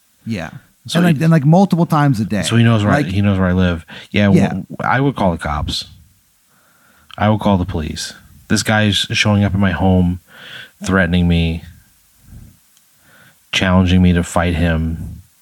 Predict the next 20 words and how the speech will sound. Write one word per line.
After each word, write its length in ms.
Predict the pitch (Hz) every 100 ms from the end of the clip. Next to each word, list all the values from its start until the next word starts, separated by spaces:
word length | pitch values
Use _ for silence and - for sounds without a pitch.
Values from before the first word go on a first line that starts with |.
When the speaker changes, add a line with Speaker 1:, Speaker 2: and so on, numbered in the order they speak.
| _ -
Speaker 2:
multiple 480 | 101 104 107 120 104
times 240 | 104 95
a 60 | 92
day, 460 | 87 82 80 78 - - - - -
multiple 480 | 95 95 95 95 92
days 240 | 90 85
in 80 | 85
a 100 | 78
row. 280 | 67 57 57 _ _ _ _ _ _ _ _ _
Speaker 1:
So 200 | - 131
you 140 | 127 131
call 260 | 131 135
nine 200 | 143 131
one 180 | 117 110
one. 220 | 101 117
Speaker 2:
Yeah. 180 | 117 69
Speaker 1:
It's 140 | -
like, 220 | 107 101 98
um, 280 | 92 92 - _ _ - -
"Hello, 460 | 120 185 233 226 254